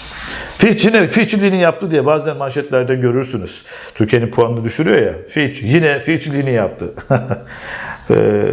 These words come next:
arkadaşlar, Türkiye ile ilgili üç senaryo hazırlamış. Bu senaryolardan ikisinde Erdoğan kazanıyor. Ve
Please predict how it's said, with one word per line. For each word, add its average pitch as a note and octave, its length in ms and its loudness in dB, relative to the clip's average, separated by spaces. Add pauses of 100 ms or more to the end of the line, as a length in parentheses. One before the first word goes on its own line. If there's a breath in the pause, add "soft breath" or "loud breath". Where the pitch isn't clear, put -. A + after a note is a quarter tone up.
(100)
arkadaşlar, C#3 600 2 (280)
Türkiye F#3 320 4
ile C#3 180 -2
ilgili D#3 180 -4
üç F3 200 -4
senaryo A#2+ 460 0
hazırlamış. D#2 680 -6 (1080)
Bu E3+ 120 6
senaryolardan B2 840 0 (1200 soft breath)
ikisinde F#3 600 4
Erdoğan E3+ 460 2
kazanıyor. A2 840 -6 (1120)
Ve C#3+ 340 2